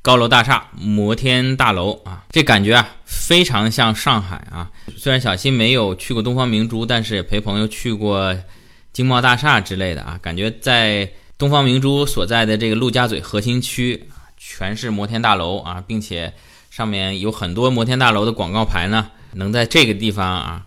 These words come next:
盖得起大楼、树得起广告的，基本上都是银行啊，什么中国银行、建设银行、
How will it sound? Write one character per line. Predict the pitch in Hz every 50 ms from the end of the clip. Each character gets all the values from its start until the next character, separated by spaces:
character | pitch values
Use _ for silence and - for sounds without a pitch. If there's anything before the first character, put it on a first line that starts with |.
| - 113 110
盖 | - 127 113
得 | 104
起 | 101 - -
大 | 87 - 107 104
楼、 | 95 92 90 98 101
树 | 95 - 123 110
得 | 104
起 | 90 - 101 98
广 | - 98 85 78
告 | 95 113 120 117
的， | 107 95 90 90 - -
基 | - 101
本 | 101 104 87 85
上 | 90 95 95
都 | 92 98 101
是 | 104
银 | 95 90 92 104
行 | 107 - 85 85 92 104
啊， | - 67 87 87 85 73 67 -
什 | - - - - 92
么 | 87 85 87 87
中 | 92 - 110 110
国 | 110 107
银 | 101 101 107 110
行、 | 101 104 95 98 101 107 110 107 - - - -
建 | - 143 131 113
设 | 107 113 104
银 | 98 98 107 107
行、 | 104 104 95 95 104 110 113